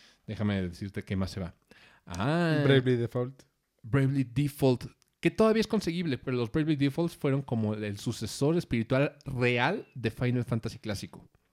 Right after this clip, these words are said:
Speaker 2: Que todavía no lo acabo. No, no lo acabo porque me da flojera, no
Speaker 1: ¿Cuál?
Speaker 2: porque no puedo.
Speaker 1: ¿El
Speaker 2: El
Speaker 1: uno?
Speaker 2: uno.
Speaker 1: Ay, es que el uno
Speaker 2: Es que ya es repetir,
Speaker 1: Eh, sí,
Speaker 2: repetir,
Speaker 1: sí, es,
Speaker 2: repetir
Speaker 1: es de
Speaker 2: hasta
Speaker 1: flojera.
Speaker 2: acabarlo.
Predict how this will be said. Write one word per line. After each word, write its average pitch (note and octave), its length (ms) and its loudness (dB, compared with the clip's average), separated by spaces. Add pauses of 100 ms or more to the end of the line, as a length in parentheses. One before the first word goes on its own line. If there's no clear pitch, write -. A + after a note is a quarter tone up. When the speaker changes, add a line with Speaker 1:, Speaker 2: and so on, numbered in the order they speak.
(200)
Speaker 2:
Que - 120 -20
todavía A#2 260 -8
no A#2 60 -10
lo A2+ 60 -8
acabo. - 240 -18 (400)
No, E3 240 0
no B3 240 0
lo F4+ 100 4
acabo A3+ 240 4
porque E3+ 220 -2
me C#3+ 80 4
da D#3 120 8
flojera, C3+ 320 -2
no B2 120 -6
Speaker 1:
¿Cuál? C3+ 160 2
Speaker 2:
porque B2+ 80 -2
no A#2+ 120 -6
puedo. A#2 200 -14
Speaker 1:
¿El B2+ 100 0
Speaker 2:
El B2 60 4
Speaker 1:
uno? F#3+ 200 6
Speaker 2:
uno. C3+ 240 0 (480)
Speaker 1:
Ay, G3+ 380 -4
es - 160 -4
que F3 140 -4
el D#3+ 80 4
uno E3 160 4
Speaker 2:
Es F3+ 80 2
que G#3+ 100 4
ya G3+ 240 12
es - 460 2 (260)
repetir, C#3 500 0
Speaker 1:
Eh, C#3 160 6
sí, C3+ 80 4
Speaker 2:
repetir, B2+ 220 0
Speaker 1:
sí, C#3 160 2 (160)
es, B2 60 -2
Speaker 2:
repetir B2+ 680 -6
Speaker 1:
es B2 80 2
de C3+ 60 4
Speaker 2:
hasta C3 80 0
Speaker 1:
flojera. A#2+ 320 -2
Speaker 2:
acabarlo. A#2 400 -4